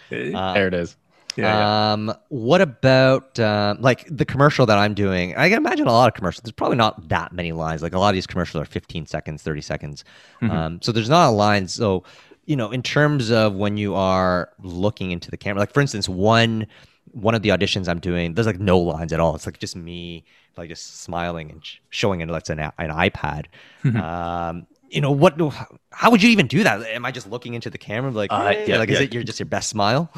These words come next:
Speaker 3: Don't, don't look down the barrel. Uh, look, look off camera. Like,
Speaker 1: Look, always look
Speaker 3: slightly.
Speaker 1: off camera, eh?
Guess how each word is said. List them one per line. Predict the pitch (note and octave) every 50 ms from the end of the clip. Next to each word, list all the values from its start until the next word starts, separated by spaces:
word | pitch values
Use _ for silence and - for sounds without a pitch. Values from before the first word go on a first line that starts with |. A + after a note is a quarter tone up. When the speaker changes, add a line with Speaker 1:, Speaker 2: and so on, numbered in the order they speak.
| E3+ D3+ - _ _
Speaker 3:
Don't, | - B2 B2 - A2+
don't | B2+ B2 A#2+
look | A#2+ A2+ A2+
down | - G#2+ G2 G2+
the | F#2+ E2
barrel. | - F2 D2+ C#2 D2+ E2 - - _ _ _ -
Uh, | - G#2 F#2+
look, | F#2 F#2+ G2+ - - - _
look | - G2+ - -
off | G2 F#2 F2 -
camera. | - F2+ F2 D2 C#2+ A#1+ - - _ _ -
Like, | F#2 D#2 E2+
Speaker 1:
Look, | F#2 G#2 -
always | A2+ A#2+ B2 B2+ A#2
look | G#2+ G#2 G2+
Speaker 3:
slightly. | - G2
Speaker 1:
off | F2 E2+ -
camera, | - E2+ D#2+ D#2 D#2 E2+
eh? | G2+